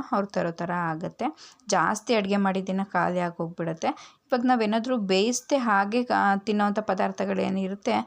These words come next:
ಅದಕ್ಕೆಲ್ಲ ನಾನು ಫಿಲ್ಟರ್ ನೀರೇ ಹಾಕೋದು. ಚೆನ್ನಾಗಿ ಕುದಿಸಿ ಬೇಯಿಸ್ತೀವಲ್ವ, ಅದಕ್ಕೆ ಮಾತ್ರ ನಾನು ಕಾವೇರಿ ನೀರನ್ನು ಹಾಕ್ತೀನಿ. So, ಇವಾಗ ಶೆಲ್ಫೆಲ್ಲ ಒರೆಸ್ಕೊಂಡಿದ್ದಾದ್ಮೇಲೆ ಪಾತ್ರೆಗಳಿದೆ, ಒಂದು ಸ್ವಲ್ಪ ಇದೆ ಅಷ್ಟೇ,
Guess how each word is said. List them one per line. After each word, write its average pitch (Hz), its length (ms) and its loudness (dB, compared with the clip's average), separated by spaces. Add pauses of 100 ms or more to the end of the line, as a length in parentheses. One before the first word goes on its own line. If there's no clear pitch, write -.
(300)
ಅದಕ್ಕೆಲ್ಲ 240 500 2
ನಾನು 233 500 2
ಫಿಲ್ಟರ್ 226 320 -2
ನೀರೇ 208 220 0
ಹಾಕೋದು. 180 520 0 (400)
ಚೆನ್ನಾಗಿ 226 420 2
ಕುದಿಸಿ 233 380 -2
ಬೇಯಿಸ್ತೀವಲ್ವ, 208 680 2
ಅದಕ್ಕೆ 196 300 0
ಮಾತ್ರ 190 260 0
ನಾನು 190 240 -2
ಕಾವೇರಿ 175 400 -2
ನೀರನ್ನು 170 460 -6
ಹಾಕ್ತೀನಿ. 185 600 -6 (340)
So, 214 140 2
ಇವಾಗ 196 280 2
ಶೆಲ್ಫೆಲ್ಲ 202 540 0
ಒರೆಸ್ಕೊಂಡಿದ್ದಾದ್ಮೇಲೆ 185 1040 0 (1080)
ಪಾತ್ರೆಗಳಿದೆ, 202 640 2
ಒಂದು 185 140 0
ಸ್ವಲ್ಪ 170 320 -2
ಇದೆ 170 220 -2
ಅಷ್ಟೇ, 208 440 -4